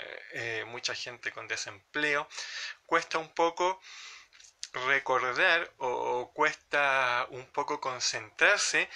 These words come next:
en aquellas cosas positivas, en aquellas cosas divertidas. Generalmente uno empieza a ver las cosas malas, el cansancio, el estrés, el gobierno, el ministro, eh, ya, ya me dio rabia, ¿ven? <laughs> Em,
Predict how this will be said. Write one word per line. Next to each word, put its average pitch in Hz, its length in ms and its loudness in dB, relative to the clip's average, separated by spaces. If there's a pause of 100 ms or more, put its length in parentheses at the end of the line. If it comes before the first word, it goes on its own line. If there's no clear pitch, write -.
(380)
en 135 400 2
aquellas 147 320 -2
cosas - 380 2
positivas, 160 760 0
en 139 100 -4
aquellas 135 300 -2
cosas 143 340 -2
divertidas. 131 540 0
Generalmente 131 600 -2
uno 131 200 -4
empieza 139 460 -2
a - 20 2
ver 135 180 2
las 120 120 -8
cosas - 420 -6
malas, 131 720 0 (260)
el 127 160 -2
cansancio, 139 800 2
el 123 80 -4
estrés, 147 720 0
el - 120 -12 (120)
gobierno, 151 960 4
el 151 160 0
ministro, 165 1300 6
eh, 98 540 -4 (280)
ya, 131 220 0
ya 196 140 6
me 185 100 6
dio 151 160 6
rabia, 117 320 4
¿ven? 208 180 4 (140)
<laughs> 156 480 2 (500)
Em, 120 800 0